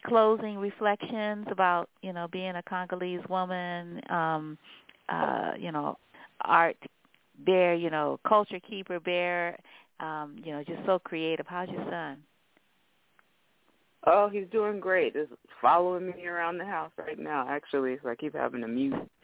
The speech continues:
Speaker 2: Um, <laughs> uh, reflections. I just feel very fortunate. I feel very fortunate to, uh, be able to create spaces where people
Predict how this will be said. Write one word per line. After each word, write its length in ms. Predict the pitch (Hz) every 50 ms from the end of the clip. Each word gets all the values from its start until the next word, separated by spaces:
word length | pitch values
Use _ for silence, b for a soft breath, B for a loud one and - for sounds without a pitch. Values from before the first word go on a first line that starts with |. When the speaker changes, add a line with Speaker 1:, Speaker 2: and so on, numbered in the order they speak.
| B 269 269 262 247 220 B _ -
Speaker 2:
Um, 560 | - 135 127 127 127 123 120 120 160 196 233 226 208 - - -
<laughs> 1200 | 226 226 208 - _ 190 254 277 294 247 - - 220 226 302 - - 226 - - - - - -
uh, 760 | - 165 180 180 180 175 175 170 170 165 170 165 165 160 156 151
reflections. 680 | 160 180 - - 196 185 185 214 - _ - 131 139 -
I 120 | - 180 254
just 180 | 330 359 - -
feel 160 | - 262 247
very 280 | 214 214 202 190 185 - - _
fortunate. 520 | 156 156 175 - - 143 135 123 - - _ _ _ _ -
I 80 | 156 - -
feel 120 | 170 165
very 280 | 156 151 160 156 156 175 - -
fortunate 540 | - 151 151 151 - - 151 147 143 147 147 _ _ _
to, 360 | - 151 139 135 127 127 135 135 _ _ _ _ _ _ _ _ _ _ _ _ -
uh, 220 | 117 120 123 123 - _
be 200 | 151 147 139 131
able 320 | 127 131 135 135 143 139 - -
to 380 | - 139 123 110 110 113 120 127 _
create 360 | - - 135 123 113 113 - - - -
spaces 480 | - 113 117 117 - - 117 117 127 - -
where 260 | 120 113 101 120 123 - -
people 300 | - 139 _ - 127